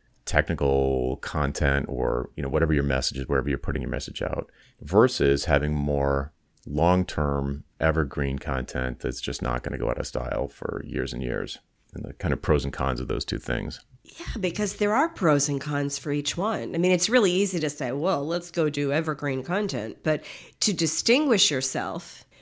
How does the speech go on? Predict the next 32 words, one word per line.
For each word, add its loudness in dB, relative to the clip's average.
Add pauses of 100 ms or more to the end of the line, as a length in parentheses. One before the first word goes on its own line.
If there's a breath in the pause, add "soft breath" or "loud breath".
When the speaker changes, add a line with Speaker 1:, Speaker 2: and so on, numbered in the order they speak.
Speaker 2:
with 2
evergreen 0
content, -4
you've -2
got 0
to 0
really 2
slice 2
and 0
dice 2
it -2
in -2
such -2
a -2
way 4
that 0
you've -6
got -4
something -4
new 2
to -4
say, 0
or 4
you 0
have -2
something 0
new 2
to -4
say 2
to -4
a -2
different -6